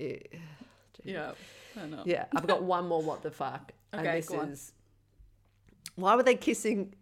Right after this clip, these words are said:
Speaker 1: immediately outside the door? Immediately outside the door. He opens the door and they're like,
Speaker 2: I think we're
Speaker 1: Oh.
Speaker 2: supposed to, I think we're supposed to assume that he grabbed Hope and kissed her.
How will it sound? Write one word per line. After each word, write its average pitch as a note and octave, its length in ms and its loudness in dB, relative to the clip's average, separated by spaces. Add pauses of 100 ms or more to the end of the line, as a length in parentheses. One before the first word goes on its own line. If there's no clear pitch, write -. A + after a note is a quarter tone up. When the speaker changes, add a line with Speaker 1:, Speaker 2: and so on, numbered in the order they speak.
(280)
Speaker 1:
immediately C4 720 4
outside F#3 440 4
the E3+ 60 -4
door? D3+ 360 -2 (100)
Immediately C4 760 8
outside G3+ 400 6
the E3+ 60 -2
door. C#3+ 260 2 (100)
He G3+ 120 8
opens A3 300 10
the A3 60 4
door G#3 200 10
and G#3 60 6
they're G3+ 100 6
like, G3+ 180 6 (1700)
Speaker 2:
I A#3+ 160 8
think D4+ 320 0
we're D#4 140 12
Speaker 1:
Oh. C#5+ 100 12
Speaker 2:
supposed B3+ 580 4
to, A3 360 0 (240)
I A3 120 6
think C4+ 200 0
we're E4+ 120 0
supposed - 400 0
to C4 100 2
assume A3+ 680 2
that G3+ 420 6
he A3+ 280 -2
grabbed G3+ 680 6
Hope F3+ 540 -2
and G3 200 -2
kissed - 380 -4
her. - 260 -10